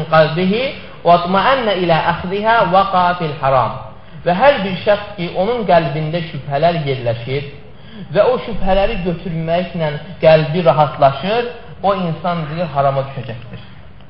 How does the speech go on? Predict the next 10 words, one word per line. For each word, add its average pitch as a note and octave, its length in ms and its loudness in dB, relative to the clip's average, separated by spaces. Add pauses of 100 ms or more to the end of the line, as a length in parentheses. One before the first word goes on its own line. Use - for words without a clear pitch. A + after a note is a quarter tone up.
(460)
Şübhələrə C#3 600 -2
meyl D#3+ 240 0
edən, C#3+ 520 0 (560)
şübhələr D3+ 760 -2
qəlbində C#3 560 0
yerləşən C3+ 540 -4
insan E3 500 -6
harama C#3 300 -4
mütləq D3 400 -8
düşəcəkdir. A#2+ 500 -14